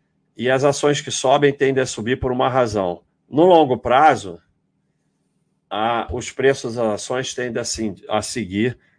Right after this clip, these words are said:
o crescimento dos lucros. Então, é isso que você opera. É manter o máximo da sua carteira em lucro.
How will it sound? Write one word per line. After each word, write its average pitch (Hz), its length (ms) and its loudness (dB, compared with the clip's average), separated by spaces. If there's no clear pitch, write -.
o 110 160 -6
crescimento 113 680 -4
dos 107 220 -6
lucros. - 600 -8
Então, 147 400 -4
é 139 140 0
isso 190 320 2
que 196 80 -6
você 175 320 -6
opera. 113 640 2
É 107 140 -4
manter 120 800 0
o 104 120 -8
máximo 135 480 -2
da 131 120 -2
sua 127 200 -6
carteira 120 500 -4
em 143 80 -2
lucro. 110 480 -6